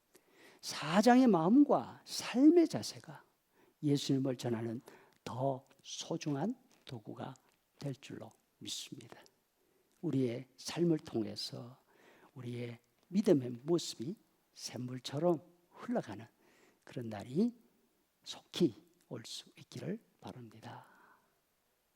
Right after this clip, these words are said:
기도하시죠. 이제는 우리 구주 예수 그리스도의 은혜와 아버지 하나님의 크신 사랑과 성령의 인도 교제에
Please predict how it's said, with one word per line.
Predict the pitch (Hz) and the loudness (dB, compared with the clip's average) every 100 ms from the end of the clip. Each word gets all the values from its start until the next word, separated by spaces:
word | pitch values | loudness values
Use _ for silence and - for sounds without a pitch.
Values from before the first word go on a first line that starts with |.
| _ _ _ _ _ _ | _ _ _ _ _ _
기도하시죠. | - - 110 104 - - 180 233 _ _ _ _ _ _ _ _ _ _ _ _ - - _ _ _ _ _ _ _ _ _ _ _ - | -20 -16 -16 -14 -12 -2 0 0 _ _ _ _ _ _ _ _ _ _ _ _ -20 -20 _ _ _ _ _ _ _ _ _ _ _ -6
이제는 | 180 202 214 233 214 208 - - - - | 6 10 12 10 6 -2 -8 -20 -20 -10
우리 | 208 170 | 2 4
구주 | 170 160 156 | 4 2 0
예수 | 143 131 - - 117 113 | 2 2 2 -2 -4 -8
그리스도의 | - 170 - 143 123 120 147 170 - | -2 -2 -2 -6 -4 -2 -2 -2 -6
은혜와 | 156 123 117 120 92 - - - _ _ _ _ _ | -2 -2 -4 -10 -10 -14 -20 -20 _ _ _ _ _
아버지 | - 175 185 185 | 4 6 8 8
하나님의 | 180 165 160 156 151 - | 8 8 8 6 2 -6
크신 | - 214 - 233 233 | -6 -4 0 0 0
사랑과 | - - 160 156 151 123 95 _ _ _ _ _ _ | -4 0 2 4 2 0 -8 _ _ _ _ _ _
성령의 | - - 196 208 220 170 117 - - | -6 8 12 12 12 10 6 -8 -2
인도 | 147 143 135 127 117 | 4 4 4 -2 -4
교제에 | 139 110 113 104 | -8 -6 -6 -6